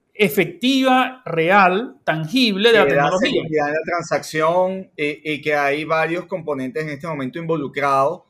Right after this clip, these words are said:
Speaker 2: varios modelos de negocio involucrados para que eso se dé.
Speaker 1: Y, pero eso no tiene nada que ver con la, eh, elevadísima, eh, capitalización de mercado, si le podemos llamar así, de la, de las criptomonedas, ¿no? Del mundo cripto, ¿no? Eh, eh, eh, no tiene,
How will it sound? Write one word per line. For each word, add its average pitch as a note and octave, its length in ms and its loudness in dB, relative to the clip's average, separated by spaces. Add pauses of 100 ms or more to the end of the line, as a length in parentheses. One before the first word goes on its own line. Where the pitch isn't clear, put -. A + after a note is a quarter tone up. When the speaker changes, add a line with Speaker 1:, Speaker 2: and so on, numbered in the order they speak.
(180)
Speaker 2:
varios C#3 180 0
modelos D3+ 300 -2
de E3 60 -4
negocio C3+ 340 -4
involucrados C3+ 420 -2
para C#3+ 220 0
que A#2 80 -6
eso C3+ 160 -10
se A#2+ 160 -6
dé. E3+ 220 -4 (480)
Speaker 1:
Y, G#3 260 2
pero G#3+ 240 6
eso A3+ 300 4
no G#3+ 160 -2
tiene G#3+ 260 -4
nada G#3 240 2
que A#3 140 2
ver G3 260 0
con A3+ 180 0
la, E3 440 2 (340)
eh, C#3+ 640 -4 (160)
elevadísima, F3 1200 2 (180)
eh, D3+ 260 -2
capitalización D3+ 540 -2
de F#3+ 60 -2
mercado, G#3 260 2
si F3 140 -2
le C#3 60 -4
podemos C#3+ 260 -4
llamar G3 180 0
así, B3+ 300 0
de B3+ 140 2
la, D3 380 -2
de D#3+ 80 -2
las D3 120 -6
criptomonedas, D3+ 640 -4
¿no? E3 100 -2
Del D#3+ 100 -2
mundo F#3 280 -2
cripto, G#3 400 -6
¿no? G#3 240 -12 (640)
Eh, D3+ 100 -8
eh, D3+ 260 -6 (100)
eh, D#3+ 40 -2
no F3 160 0
tiene, A#3+ 280 0